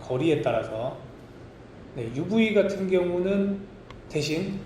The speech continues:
가까이 있어야지 좀 빨리 되고요. 멀리 떨어져 있으면 전혀 효과가 없지만,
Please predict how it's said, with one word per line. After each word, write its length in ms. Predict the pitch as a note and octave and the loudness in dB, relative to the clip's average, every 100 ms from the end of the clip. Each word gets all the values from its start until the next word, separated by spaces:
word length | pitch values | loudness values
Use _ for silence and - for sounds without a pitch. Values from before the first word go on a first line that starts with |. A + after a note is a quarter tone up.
| - | -8
가까이 840 | - B2+ - - A3+ A3+ A3 G#3+ | -2 -2 0 6 8 8 2 -2
있어야지 720 | C#3+ - E3+ D#3 C#3 C#3 C3+ | -4 -2 0 2 0 -2 -4
좀 260 | - C#3 B2+ | -2 -4 0
빨리 280 | C#3+ E3 D#3+ | 2 2 2
되고요. 320 | B2 B2+ C#3+ | 0 0 0
멀리 380 | A2+ C#3 F#3+ G3+ | 2 4 6 6
떨어져 300 | G#3+ G#3+ G3+ | 6 6 4
있으면 520 | D3+ D3+ D3 C#3+ A#2 | 2 -2 -6 -6 -8
전혀 260 | - D3 D3+ | -6 -4 -2
효과가 360 | D3+ D3+ E3 C3 | -2 -2 0 0
없지만, 500 | - C#3 D#3+ G#2+ | -2 0 0 0